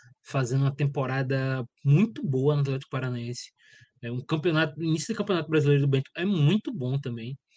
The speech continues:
É, a gente teve aquele jogo dele contra o Palmeiras, né, recentemente, ali na Arena Barueri, que ele fez uma atuação impressionante.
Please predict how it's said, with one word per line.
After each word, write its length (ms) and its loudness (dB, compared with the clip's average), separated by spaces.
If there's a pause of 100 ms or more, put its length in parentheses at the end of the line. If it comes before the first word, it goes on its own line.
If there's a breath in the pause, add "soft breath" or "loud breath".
(300 soft breath)
É, 720 -8
a 60 -6
gente 140 -4
teve 160 0
aquele 260 2
jogo 260 2
dele 240 2
contra 240 -4
o 40 -12
Palmeiras, 520 0
né, 140 -6
recentemente, 720 -4
ali 180 -6
na 120 -6
Arena 260 -6
Barueri, 460 -2
que 100 -10
ele 80 -12
fez 140 -4
uma 100 -2
atuação 560 -4
impressionante. 880 -2